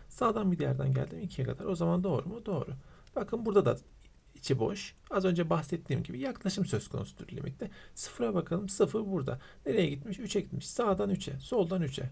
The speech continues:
O zaman üç. Bire bakıyorum. Soldan gitmiş beşe,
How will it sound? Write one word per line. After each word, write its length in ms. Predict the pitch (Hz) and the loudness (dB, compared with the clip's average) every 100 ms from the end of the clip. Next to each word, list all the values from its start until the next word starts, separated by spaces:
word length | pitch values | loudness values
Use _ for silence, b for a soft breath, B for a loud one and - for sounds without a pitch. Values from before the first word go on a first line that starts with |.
| - | -6
O 80 | 170 | -2
zaman 280 | 123 160 147 | 0 2 0
üç. 260 | 123 - - - B B B B | -2 -8 -20 -20 B B B B
Bire 200 | 285 247 | 2 4
bakıyorum. 420 | 170 131 - 139 220 B B B B | 4 4 0 -2 -4 B B B B
Soldan 440 | - 233 190 185 180 | -4 2 4 4 2
gitmiş 460 | 165 214 196 - | 0 -6 -8 -2
beşe, 320 | 185 139 - | 0 0 0